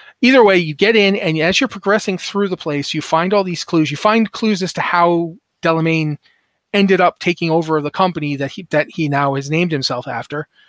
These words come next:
It was named Delamain before that, uh, but he's, he, since he now is the company, he associates himself with it. That's why he calls himself that.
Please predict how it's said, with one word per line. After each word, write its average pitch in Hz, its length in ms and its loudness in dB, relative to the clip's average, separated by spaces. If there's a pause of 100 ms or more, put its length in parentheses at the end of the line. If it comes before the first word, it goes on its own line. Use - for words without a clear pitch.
(300)
It 170 60 2
was 185 160 4
named 190 200 4
Delamain 170 420 2
before 156 340 2
that, 107 280 -8 (160)
uh, 131 220 -2
but 120 140 -10
he's, 135 340 -8
he, 147 240 -2
since 180 240 0
he 175 100 2
now 151 280 2
is 160 280 2
the 147 80 -2
company, 147 460 -2
he 131 160 -6
associates 139 600 -4
himself 131 380 -6
with 120 140 -14
it. 131 120 -12
That's 135 200 -8
why - 60 -10
he 123 60 -12
calls 165 220 2
himself 117 280 -12
that. 113 180 -10